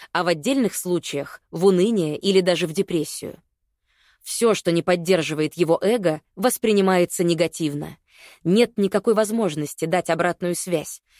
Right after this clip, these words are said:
Это доставит дискомфорт обеим сторонам. Нарцисс всегда будет реагировать слишком бурно. Таким образом,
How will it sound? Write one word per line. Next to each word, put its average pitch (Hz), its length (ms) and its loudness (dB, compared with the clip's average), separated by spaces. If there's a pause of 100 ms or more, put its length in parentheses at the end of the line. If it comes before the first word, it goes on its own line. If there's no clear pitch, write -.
Это 175 200 0
доставит 185 460 0
дискомфорт 180 760 -4 (280)
обеим 196 460 4
сторонам. 165 640 -2 (760)
Нарцисс 190 640 -4 (240)
всегда 185 480 0
будет 202 240 -2
реагировать 175 520 2
слишком 175 480 -4
бурно. 156 420 -8 (760)
Таким 220 320 2
образом, 170 500 0